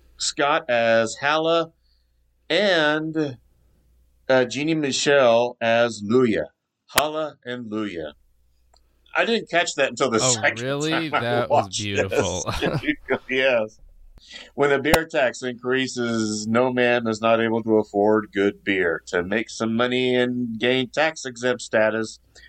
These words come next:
Speaker 1: no man becomes a church, with Al as the reverend. Peg buys gifts for herself for her birthday and asks the kids to give it to her.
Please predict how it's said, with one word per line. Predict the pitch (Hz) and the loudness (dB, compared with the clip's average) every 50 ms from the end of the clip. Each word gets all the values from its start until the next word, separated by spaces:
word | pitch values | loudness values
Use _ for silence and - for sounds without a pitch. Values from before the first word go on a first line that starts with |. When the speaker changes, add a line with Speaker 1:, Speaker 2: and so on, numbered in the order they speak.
| - _ _ - | -20 _ _ -4
Speaker 1:
no | 123 131 151 165 | 0 2 2 2
man | 165 147 147 147 151 147 | 2 2 2 2 2 0
becomes | 131 143 135 - 131 120 123 123 113 110 | -2 -6 -4 0 2 2 2 0 -2 -6
a | 120 120 | -6 -6
church, | - - 123 110 95 85 - - - - - _ _ _ _ - | -4 0 0 2 0 0 -4 -8 -16 -18 -18 _ _ _ _ -2
with | 123 120 120 131 | 0 0 2 2
Al | 127 131 135 139 139 131 | 2 4 4 4 2 2
as | 127 131 135 127 | 2 0 -2 -2
the | 131 135 | -4 -2
reverend. | 135 127 123 110 104 90 87 80 76 - _ _ _ _ _ _ _ _ | 2 4 4 4 2 0 -4 -10 -14 -18 _ _ _ _ _ _ _ _
Peg | - 135 135 139 135 | -2 0 0 0 2
buys | 113 123 117 117 113 110 | 2 2 4 4 2 -2
gifts | - - 127 143 143 | -2 -2 -2 -2 -2
for | - 127 113 | -4 -4 0
herself | 107 104 101 - - - 147 160 165 165 | 0 0 0 0 0 0 0 0 0 -2
for | 139 123 | -4 -4
her | - 107 101 | -2 -4 -2
birthday | 95 98 127 147 156 - - 156 151 151 151 156 156 147 - _ _ _ _ - | 0 0 0 0 0 0 0 0 2 2 2 0 0 -2 -6 _ _ _ _ -2
and | 104 101 101 107 | 0 0 2 2
asks | 117 120 120 120 | 0 -2 -4 -6
the | 117 | -10
kids | 113 - 120 113 113 110 - | -4 -2 0 0 0 -2 -4
to | - 107 | -8 -4
give | 90 104 107 110 | 0 0 2 2
it | 107 110 - | 0 -2 0
to | - 101 92 | 0 0 0
her. | - 87 82 71 69 - | 0 -2 -4 -4 -6 -8